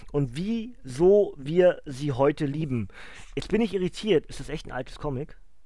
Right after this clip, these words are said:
Nee. Ein Klassiker? Warum schreiben die denn a-,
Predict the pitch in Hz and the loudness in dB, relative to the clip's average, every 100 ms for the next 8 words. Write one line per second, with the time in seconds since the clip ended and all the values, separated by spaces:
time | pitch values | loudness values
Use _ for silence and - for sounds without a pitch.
0 | - - - 117 104 90 - - - - | -20 -18 -10 -6 -6 -8 -16 -20 -20 -18
1 | - - - - - - - - - - | -18 -18 -18 -18 -18 -20 -20 -20 -20 -18
2 | - - - 110 - - 113 214 - 113 | -18 -16 -12 -10 -8 -6 -6 -6 -6 -6
3 | 110 - - - - 123 135 131 135 151 | -8 -14 -20 -18 -10 -4 -4 -2 0 0
4 | 175 156 147 - 139 | 0 2 0 -2 -14